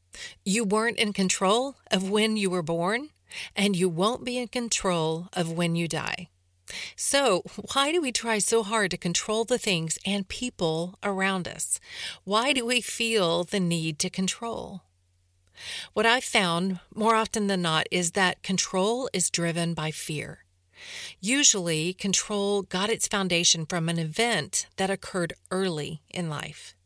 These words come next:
in a time when the emotional brain or the amygdala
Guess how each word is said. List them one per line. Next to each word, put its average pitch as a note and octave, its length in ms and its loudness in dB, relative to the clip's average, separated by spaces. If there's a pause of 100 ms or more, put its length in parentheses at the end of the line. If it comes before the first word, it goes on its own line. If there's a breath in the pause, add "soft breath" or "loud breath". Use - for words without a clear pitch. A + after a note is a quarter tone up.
(340 loud breath)
in A3 160 0
a A#3 40 4
time C4 520 -2
when A3+ 160 0
the G3 360 0
emotional F#3+ 540 0
brain E3 540 -2
or F#3 260 -2
the E3+ 320 -2
amygdala E3 640 -2